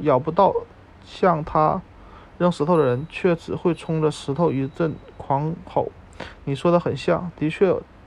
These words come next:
太像无能的狗了，所以我们就要对我们的士兵定下规矩，不许破坏敌人的尸体，必须将死者埋葬。四、我们必须这样做。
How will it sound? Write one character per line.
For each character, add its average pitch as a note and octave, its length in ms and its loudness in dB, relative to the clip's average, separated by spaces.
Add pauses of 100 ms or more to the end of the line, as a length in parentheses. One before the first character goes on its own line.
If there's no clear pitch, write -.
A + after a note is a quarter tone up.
(360)
太 E3 240 2
像 D#3 180 0
无 C#3+ 120 -2
能 C#3+ 120 0
的 D3+ 80 0
狗 - 180 -4
了， - 60 -6
所 D#3+ 160 0
以 D3 160 0 (320)
我 C#3 60 -4
们 C#3+ 160 0
就 F3+ 180 2
要 F3 200 6
对 E3+ 160 0
我 C#3+ 100 2
们 A#2+ 100 -2
的 D3 80 -2
士 F3 200 -2
兵 D#3 200 0
定 E3+ 140 0
下 D#3+ 140 2
规 D3+ 200 -2
矩， C#3+ 120 -2
不 F3+ 180 -8
许 E3 100 -4
破 E3+ 300 2
坏 - 260 2 (680)
敌 E3 80 0
人 E3 100 2
的 E3 60 2
尸 - 180 -4
体， D#3+ 160 -6 (420)
必 G3+ 140 0
须 E3+ 200 -2
将 E3 240 2
死 E3 220 -4
者 D#3+ 200 0
埋 B2+ 220 -2
葬。 - 220 0 (160)
四、 - 200 -2
我 C#3+ 120 0
们 C#3 120 -4
必 E3 100 -4
须 D#3+ 100 -2
这 E3+ 80 0
样 D#3+ 140 0
做。 E3 180 -2